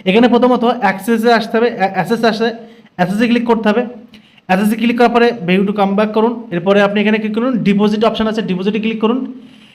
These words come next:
ডিপোজিটে ক্লিক করে নিচে দেখতে পাচ্ছেন ডিপোজিট ক্রিপ্টো নামে একটা অপশন থাকবে, এই ডিপোজিট ক্রিপ্টোতে আপনি ক্লিক করুন। ক্লিক করার পরে, আহ, সরি, এখানে আপনি হ্যামস্টার লিখে সার্চ করতে পারেন, এইচ এম এস টি, এইচ এম,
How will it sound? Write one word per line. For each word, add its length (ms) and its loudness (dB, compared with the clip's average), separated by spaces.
ডিপোজিটে 400 4
ক্লিক 180 2
করে 160 4
নিচে 280 2
দেখতে 200 0
পাচ্ছেন 180 0
ডিপোজিট 480 -2
ক্রিপ্টো 260 -4
নামে 160 2
একটা 160 0
অপশন 260 0
থাকবে, 260 0
এই 80 0
ডিপোজিট 400 0
ক্রিপ্টোতে 340 0
আপনি 140 2
ক্লিক 240 -4
করুন। 180 -2
ক্লিক 240 0
করার 140 4
পরে, 260 2
আহ, 500 0
সরি, 360 0
এখানে 200 4
আপনি 260 4
হ্যামস্টার 560 0
লিখে 160 0
সার্চ 280 0
করতে 200 -2
পারেন, 200 0
এইচ 220 0
এম 160 2
এস 280 -2
টি, 180 -4
এইচ 480 -2
এম, 180 -2